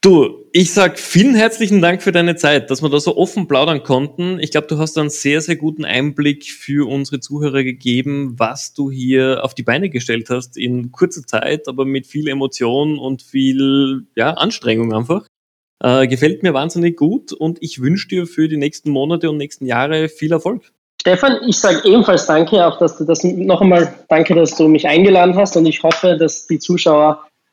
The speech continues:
Speaker 2: ähm, auch gute Insights bekommen haben und würde mich natürlich freuen, wenn ich den einen oder anderen auch auf, auf shopee punkt a t sehen kann.
Speaker 1: Davon gehe ich aus.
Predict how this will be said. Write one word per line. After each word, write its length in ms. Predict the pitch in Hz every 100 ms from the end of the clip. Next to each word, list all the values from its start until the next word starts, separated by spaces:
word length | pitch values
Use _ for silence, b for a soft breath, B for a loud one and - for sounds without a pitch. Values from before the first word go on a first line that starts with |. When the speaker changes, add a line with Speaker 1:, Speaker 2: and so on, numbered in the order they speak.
| _ _
Speaker 2:
ähm, 360 | 160 143 139 143
auch 360 | 147 151 - - _
gute 260 | - 185 180
Insights 580 | 180 185 190 190 180 -
bekommen 380 | 185 180 180
haben 220 | 175 180 180
und 500 | 180 160 156 151 156
würde 180 | 165
mich 100 | 175
natürlich 380 | 165 156 151 147
freuen, 260 | 147 151 160
wenn 80 | 156
ich 100 | 151
den 100 | 147
einen 200 | 135 156
oder 140 | 147
anderen 320 | 131 147 147
auch 160 | 143 -
auf, 240 | 143 -
auf 160 | - 147
shopee 320 | - 156 -
punkt 240 | 143 143 -
a 60 |
t 320 | 131 139 135 - _ _ _
sehen 220 | - 135
kann. 240 | - 123 117 _ _ -
Speaker 1:
Davon 300 | 113 110 117
gehe 120 | 113
ich 140 | 98 98
aus. 200 | 98